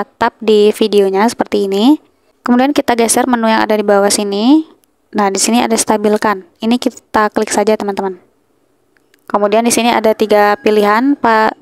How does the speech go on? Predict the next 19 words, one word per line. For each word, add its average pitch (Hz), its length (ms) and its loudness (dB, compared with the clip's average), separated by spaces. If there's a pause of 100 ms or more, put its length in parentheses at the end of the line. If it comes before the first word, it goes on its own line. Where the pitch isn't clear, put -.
pemangkasan 233 560 0
minimal, 226 400 2
direkomendasikan, 226 800 0
dan 214 160 0
paling 208 240 -4
stabil. 208 480 -2 (240)
Nah, 208 160 0
kalau 214 240 2
saya 220 160 2
biasanya 233 480 2
gunakan 220 560 0
yang 247 320 2
direkomendasikan 208 1040 0
supaya 220 480 0 (320)
disesuaikan 233 640 0
dengan 220 240 0
videonya, 202 420 0
teman-teman. 196 560 -6 (460)
Lalu 214 160 0